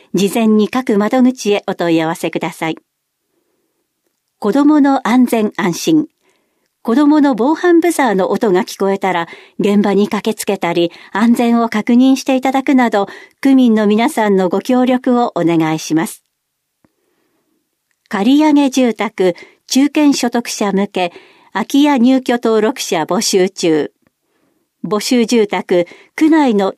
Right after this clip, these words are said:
特定有料賃貸住宅。主な申し込み資格、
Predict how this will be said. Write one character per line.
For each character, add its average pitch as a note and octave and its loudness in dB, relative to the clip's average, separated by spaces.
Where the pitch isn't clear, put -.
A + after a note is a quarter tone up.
特 - -6
定 D#4 2
有 C4+ 4
料 B3 0
賃 A#3+ 0
貸 G3+ -2
住 F#3 0
宅。 - -8
主 D#4 4
な A3 2
申 G#3+ 0
し - -8
込 G#3 0
み G#3 2
資 - -8
格、 F3 -2